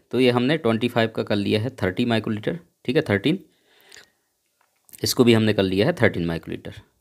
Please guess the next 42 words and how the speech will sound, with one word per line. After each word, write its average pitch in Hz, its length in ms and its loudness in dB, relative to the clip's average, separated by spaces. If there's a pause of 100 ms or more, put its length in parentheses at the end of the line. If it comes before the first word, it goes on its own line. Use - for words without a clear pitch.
सिंपल, 151 320 0 (340)
तेरह, 98 180 2
तेरह, - 180 -4
साढ़े 104 260 2
बारह 92 220 2
करेंगे 92 300 -8
तो - 160 -20
तेरह, 104 220 -6 (220)
ठीक - 140 -4
है, 196 100 -6 (580)
इतना 147 200 4
हमने 131 180 4
कर 107 120 2
लिया 85 260 0
है। 85 120 -10 (440)
बाकी 107 260 4
आपको, 131 340 2 (500)
अ, 98 140 4
इंक्यूबेट 135 440 2
करना 127 240 2
है 185 100 2 (140)
फाइव 107 220 4
मिनट्स। 135 420 -4
ये 104 140 2
सारा 107 240 2
चीज़ 107 240 -2
लेने 101 200 2
के 107 80 -2
बाद 120 160 0
अभी 104 180 0
हम 104 120 0
प्रैक्टिकल 107 440 -2 (180)
करके 104 240 -2
आपको 95 240 0
दिखाने 95 340 -2
वाले 101 180 0
हैं, 123 80 -2
जिसमें 95 260 -4
आपको - 220 -4
कंप्लीट 101 420 -4
मालूम 92 220 0
चलेगा। 85 380 -4